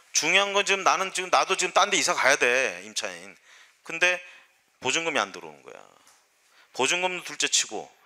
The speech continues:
내가 그러면 뭐 빌려서 한다고 치더라도 어쨌든 이게 빨리 나가야 되는데, 중요한 건 내가 저기로 이 전입을 해버리면 여기 있던 기록이 다 어떻게 돼요?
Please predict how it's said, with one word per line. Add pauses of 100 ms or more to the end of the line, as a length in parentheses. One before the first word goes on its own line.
(220)
내가
그러면
뭐
빌려서
한다고
치더라도 (500)
어쨌든
이게
빨리
나가야
되는데,
중요한
건 (300)
내가
저기로
이
전입을
해버리면 (340)
여기
있던
기록이
다
어떻게
돼요?